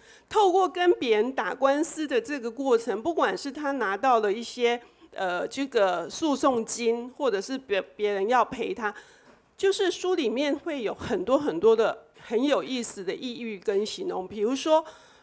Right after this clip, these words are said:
艾米莉亚小姐是令人讨厌到一个什么，机车到一个什么程度，就是她即使走，走在马路上，被石头磕了，然后跌倒了，她也要左右看看有谁是她可以去告的，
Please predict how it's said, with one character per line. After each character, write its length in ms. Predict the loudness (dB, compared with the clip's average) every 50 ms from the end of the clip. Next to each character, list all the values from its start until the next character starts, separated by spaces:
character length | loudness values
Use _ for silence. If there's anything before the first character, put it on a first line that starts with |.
| _ _ _ _
艾 180 | -2 0 0 2
米 160 | 0 0 0
莉 120 | -2 -2
亚 200 | -2 0 0 -2
小 240 | -2 0 0 0 0
姐 160 | 0 0 -2
是 160 | -2 -4 -6
令 340 | -6 -4 -2 0 0 0 0
人 220 | 0 0 0 -2 -4
讨 320 | -6 -6 -6 -4 -4 -4
厌 240 | -4 -4 -4 -2 0
到 160 | 0 0 0
一 120 | 0 0 -2
个 120 | -2 -2
什 220 | -2 -4 -6 -6 -4
么， 140 | -4 -4
机 280 | -6 -6 -4 -4 -2 -2
车 280 | -4 -4 -2 -2 0 0
到 180 | 2 2 2
一 60 | 2
个 100 | 0 -2
什 160 | -2 -4 -6 -8
么 100 | -8 -8
程 300 | -8 -8 -6 -6 -6 -6
度， 160 | -6 -6 -6
就 140 | -6 -6 -6
是 100 | -6 -6
她 220 | -6 -2 -2 -2
即 240 | -2 -2 -4 -6 -6
使 160 | -6 -6 -8
走， 360 | -6 -4 -4 -4 -4 -6 -12 -10
走 180 | -8 -6 -4 -2
在 160 | -2 -2 0
马 220 | 0 -2 -2 -2 0
路 160 | -2 -2 -2
上， 260 | -2 -2 -2 -2 -2 -4 -10 -20 -20 -20 -20 _ _ _ -4
被 200 | -4 -2 -2 -2
石 240 | -4 -4 -4 -6
头 200 | -4 0 0 0
磕 360 | 0 0 -2 0 2 4 4 4
了， 200 | 4 2 2 2
然 200 | 0 -2 0 2
后 180 | 4 4 4
跌 320 | 2 0 -4 -6 -4 -4 -2
倒 180 | 0 0 0
了， 140 | 0 -2 -4
她 220 | -4 -4 -2 -2
也 80 | 0 0
要 200 | 2 2 2 2
左 220 | 2 0 -2 -2
右 180 | 2 4 4 4
看 240 | 2 2 0 -2 -2
看 160 | 0 0 0
有 220 | 0 0 -2 -2
谁 340 | -4 -6 -6 -4 -4 -4 -6 -10 -14 -20 -20 -20 _ -12
是 220 | -4 -2 -2 -2
她 260 | -2 0 2 4 4
可 200 | 2 2 0 2
以 120 | 4 4 4
去 160 | 2 0 -4
告 380 | 0 2 4 6 6 6 4 0 -8 _ _ _ _ _ -4
的， 340 | -4 -2 -2 -4 -6 -10